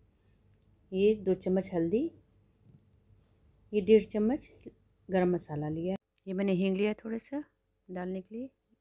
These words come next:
लहसुन की कलियाँ मैंने छील के रख ली, ये मैंने दो बड़े प्याज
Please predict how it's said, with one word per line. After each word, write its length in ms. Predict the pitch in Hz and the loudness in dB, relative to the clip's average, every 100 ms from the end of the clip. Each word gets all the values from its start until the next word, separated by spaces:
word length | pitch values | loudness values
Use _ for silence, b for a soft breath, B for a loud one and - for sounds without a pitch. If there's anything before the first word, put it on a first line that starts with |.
| _ _ _ _ _ _ _ | _ _ _ _ _ _ _
लहसुन 280 | 180 180 185 | -6 -4 -8
की 80 | |
कलियाँ 280 | 185 175 185 | -6 -4 -4
मैंने 140 | 202 202 | -4 -8
छील 180 | - 202 | -12 -12
के 100 | 208 | -10
रख 200 | 208 233 | -10 -10
ली, 100 | 240 | -12
ये 480 | 247 _ _ - | -12 _ _ -6
मैंने 180 | 185 190 | 2 4
दो 160 | 175 190 | 6 6
बड़े 180 | 185 190 | 6 4
प्याज 420 | - 196 220 - | 4 2 2 -4